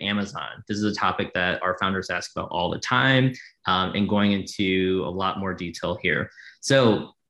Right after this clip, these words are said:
if you haven't heard our previous episode on Amazon with Daniela Bolzmann, which is episode nine, we talk about optimizing your listings. Make sure you check that out after you listen to this episode.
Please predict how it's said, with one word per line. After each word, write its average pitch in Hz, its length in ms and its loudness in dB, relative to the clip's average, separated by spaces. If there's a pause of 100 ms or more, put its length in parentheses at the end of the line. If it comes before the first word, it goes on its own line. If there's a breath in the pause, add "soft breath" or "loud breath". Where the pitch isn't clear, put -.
(140)
if 123 160 4
you 120 80 8
haven't 151 360 4
heard 110 680 6
our 98 160 0
previous 107 600 0
episode - 340 -6
on 95 280 -2
Amazon 95 500 0
with 95 160 -2
Daniela 92 540 0
Bolzmann, 113 500 4
which 92 120 -4
is 92 160 -18
episode 87 560 -4
nine, 110 580 4 (220 loud breath)
we 95 80 -4
talk 87 180 -2
about - 280 -2
optimizing 113 840 2
your 87 180 -2
listings. 127 760 2 (240)
Make 123 120 4
sure 139 140 0
you 131 100 0
check 120 220 0
that 113 140 2
out 107 180 0
after - 240 -4
you 92 80 -4
listen 87 360 -6
to 85 280 0 (220)
this 92 240 -2
episode. - 420 -8